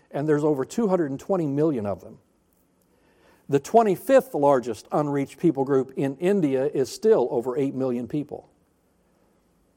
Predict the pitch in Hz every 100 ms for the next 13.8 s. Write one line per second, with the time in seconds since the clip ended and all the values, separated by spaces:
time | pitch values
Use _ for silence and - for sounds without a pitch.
0 | - 151 233 180 185 160 147 143 139 180
1 | 123 - - 143 196 202 190 170 - 175
2 | 165 139 156 180 156 143 143 139 - 160
3 | 160 143 135 - 175 156 131 131 120 -
4 | - - - 160 160 202 - - - -
5 | 170 190 202 - - - _ _ - 196
6 | 175 - - 208 190 190 170 147 107 202
7 | 196 175 160 143 202 196 123 110 104 -
8 | - _ _ _ 160 143 - 196 196 170
9 | 151 - - 156 156 180 175 147 165 139
10 | 120 - 131 143 147 123 123 117 135 123
11 | 123 - 147 127 - 147 147 135 147 156
12 | 160 170 190 - 131 120 - - _ _
13 | _ - 156 127 123 113 123